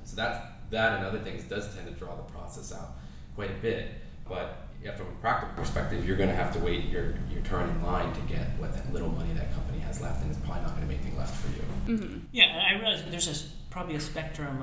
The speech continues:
Speaker 3: of people listening to this podcast. There's some people who maybe are working for smaller
Speaker 2: Mm-hmm.
Speaker 3: companies, maybe working for a kindergarten or nursery school that all of a sudden announced, "We're not gonna s-, open,"
Speaker 2: Right.
Speaker 3: right? And they may be completely out of luck, okay?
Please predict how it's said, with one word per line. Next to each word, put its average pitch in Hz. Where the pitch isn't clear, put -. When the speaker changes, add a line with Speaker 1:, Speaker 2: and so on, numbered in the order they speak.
Speaker 3:
of 131
people 151
listening 131
to 143
this 127
podcast. 147
There's -
some 156
people 147
who 135
maybe 139
are 131
working 139
for 143
smaller 131
Speaker 2:
Mm-hmm. 226
Speaker 3:
companies, 185
maybe 160
working 151
for 139
a 127
kindergarten 160
or 135
nursery 156
school 180
that 160
all 143
of 156
a 175
sudden 170
announced, 151
"We're 175
not 170
gonna 175
s-, -
open," 196
Speaker 2:
Right. 180
Speaker 3:
right? 196
And 208
they 233
may 226
be 202
completely 185
out 139
of 135
luck, -
okay? 185